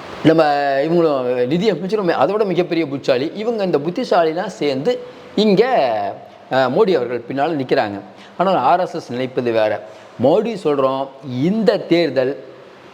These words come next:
மோடி அவர்களுக்கு மட்டுமல்ல, பி ஜே பிக்கே ஒரு மிகப்பெரிய அதிர்ச்சியை கொடுக்கும் அப்படிங்கிறதுல மாற்று கருத்து. ஆனால் அவங்க கொள்கையை விட்டு போக மாட்டாங்க.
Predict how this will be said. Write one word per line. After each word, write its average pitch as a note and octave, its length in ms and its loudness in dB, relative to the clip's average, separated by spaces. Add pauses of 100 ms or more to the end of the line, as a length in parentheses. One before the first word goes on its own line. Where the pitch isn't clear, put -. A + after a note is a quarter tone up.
(360)
மோடி G3 380 4
அவர்களுக்கு C3 540 2
மட்டுமல்ல, B2 600 2
பி E3 260 -2
ஜே F#3+ 200 0
பிக்கே C3 480 -2
ஒரு B2 200 0 (120)
மிகப்பெரிய F3 880 0
அதிர்ச்சியை D#3+ 680 -2
கொடுக்கும் E3 420 0 (100)
அப்படிங்கிறதுல C3 400 -2
மாற்று C3 320 -2
கருத்து. A2+ 260 0
ஆனால் F3+ 300 0
அவங்க D3+ 240 0
கொள்கையை A3+ 320 0
விட்டு F#3+ 200 0
போக G3+ 300 0
மாட்டாங்க. A#2+ 260 -2